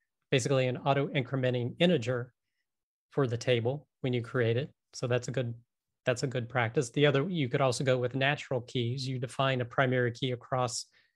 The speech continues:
um, existing actual data rows in your table. So you could do either of those methods. Just make sure you have defined a primary key for every table.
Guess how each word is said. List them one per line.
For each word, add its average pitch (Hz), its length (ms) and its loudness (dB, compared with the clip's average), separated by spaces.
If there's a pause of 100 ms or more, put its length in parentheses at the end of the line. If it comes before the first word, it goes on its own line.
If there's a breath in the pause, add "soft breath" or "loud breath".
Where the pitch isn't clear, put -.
(520)
um, 147 360 -8 (120)
existing 123 800 0 (680)
actual 131 340 -2
data 135 260 2
rows 120 540 -2
in 135 80 -2
your 123 120 -2
table. 123 420 -2 (340 soft breath)
So - 140 0
you 127 120 4
could 131 120 2
do 135 240 2
either 135 220 2
of 120 60 -2
those 120 300 -2
methods. 170 380 0
Just - 240 -2
make 143 140 2
sure 139 220 0
you 131 140 -2
have 120 160 -2 (440)
defined 143 400 0
a 120 40 -4
primary 131 500 0
key 120 180 -6
for - 140 -4
every 120 180 0
table. 135 380 -8